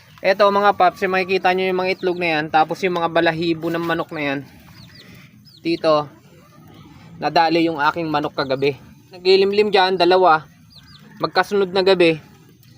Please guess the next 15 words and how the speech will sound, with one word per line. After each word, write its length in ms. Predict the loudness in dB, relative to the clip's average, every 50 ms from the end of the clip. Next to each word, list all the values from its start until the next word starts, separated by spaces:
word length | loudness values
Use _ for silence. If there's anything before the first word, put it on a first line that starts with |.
| -20 _ -20 _ -20 -20 _ _ -20 -10 -4
Yun, 400 | 0 0 2 0 0 -6 -10 -16 -20 -20 -20 -20 -18 -14
dinali 480 | -4 -4 -2 0 2 0 2 2 2 0
ng 560 | 0 0 -2 -2 -4 -4 -6 -6 -8 -8 -4
wildcat 560 | 0 0 0 0 -2 -2 -2 -2 -2 -2 -6
yung 240 | -10 -8 -8 -8 -6
musang. 480 | -6 -8 -8 -4 -4 -4 -4 -4 -6 -12 -20 -20 -20 -20 -20 -20 -20 -20 -20 -20 -20 -20 -20 -20 _ -20 -4
Kaya, 480 | 0 2 4 4 4 4 2 2 0 -4 -10 -20 -20 -20 -20 -20 -20 -20 -20 -20 -20 -20 -20 -20 -20 -20 -20 _ -20 -20 -20 -4
wala 240 | 0 2 2 2 2
na. 240 | 2 2 0 0 0
Yung 160 | 0 0 0
naglilimlim 560 | 0 2 2 2 4 4 2 2 2 2 4
dito 240 | 4 2 4 4 4 2 4
na 160 | 2 2 0
manok 320 | 0 0 -2 -2 -2 -2
natin, 400 | -4 -2 0 2 2 2 2 0